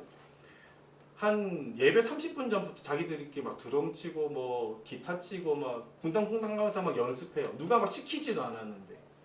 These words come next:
자기들끼리. 그리고 나서 꼭 기도를 합니다. 예배 전에 자기들끼리 삼삼오오 모여가지고 이렇게 누가 시키지 않았는데, 이 아름다운 문화가 어떻게 형성됐을까요? 제가 막 잔소리를 해서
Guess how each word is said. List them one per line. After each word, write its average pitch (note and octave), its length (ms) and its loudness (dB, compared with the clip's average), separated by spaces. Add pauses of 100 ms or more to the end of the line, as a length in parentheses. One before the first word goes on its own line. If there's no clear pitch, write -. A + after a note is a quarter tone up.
(120)
자기들끼리. F3 600 0 (500)
그리고 B3+ 300 4
나서 A3 640 8
꼭 - 300 0
기도를 G3 420 4
합니다. C3 340 -4 (680)
예배 D3+ 260 6
전에 A2 180 -4 (140)
자기들끼리 F3+ 500 0
삼삼오오 A3 520 4
모여가지고 C3 540 0
이렇게 A#2+ 260 -14 (480)
누가 G#3 140 4
시키지 C#4 420 0
않았는데, B2+ 500 -2
이 A3 100 4
아름다운 C4+ 560 4
문화가 F3+ 480 2 (260)
어떻게 A#3+ 380 4
형성됐을까요? F#3 720 0
제가 A3+ 240 -2
막 - 180 -4
잔소리를 B3 560 0
해서 A3 380 0